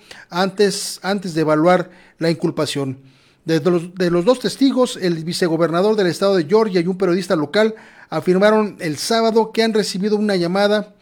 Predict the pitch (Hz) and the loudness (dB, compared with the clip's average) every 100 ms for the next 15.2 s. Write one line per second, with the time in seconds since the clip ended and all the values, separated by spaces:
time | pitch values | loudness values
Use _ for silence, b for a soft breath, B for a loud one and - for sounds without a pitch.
0 | b b 196 240 226 180 - 214 185 175 | b b -4 0 0 -2 -2 0 2 0
1 | 160 160 - 202 196 165 147 - 208 190 | 0 -6 -2 0 2 -2 -4 -8 -4 0
2 | 170 151 151 180 180 147 214 208 185 170 | 0 -2 -4 -2 -2 -4 -4 -4 -4 -6
3 | 151 B B B - 220 214 190 185 180 | -6 B B B -6 0 0 -2 -4 -2
4 | 170 175 175 165 165 170 180 190 220 226 | 0 0 -2 -4 -6 -2 -2 0 2 2
5 | 180 277 254 - 170 160 - 202 185 180 | 2 0 0 0 -4 -4 -4 -2 0 2
6 | 269 196 185 - B B - 190 190 170 | 2 0 -4 -10 B B 2 4 4 0
7 | - 160 170 208 196 185 208 190 208 190 | -4 -6 -2 0 2 2 2 2 0 -2
8 | - b b b _ 151 147 175 165 - | -6 b b b _ -6 -2 -2 -2 -4
9 | 175 170 175 180 175 156 151 151 139 - | -8 -4 -2 -4 -6 -8 -6 -6 -8 -16
10 | b b b - 190 240 247 233 190 170 | b b b -4 0 2 2 2 0 0
11 | 175 214 196 - 165 185 202 175 226 220 | 0 0 -2 -2 -4 -2 -2 -2 -2 0
12 | 185 185 185 170 151 - 151 156 175 190 | 0 0 -2 -6 -10 -10 -8 -4 -2 0
13 | 180 156 175 180 165 151 147 147 214 190 | -2 -2 -4 -4 -6 -8 -6 -4 -4 -2
14 | 185 185 175 196 180 196 190 156 160 175 | -4 -4 -6 -6 -6 -6 -6 -6 -6 -6
15 | 151 - | -6 -10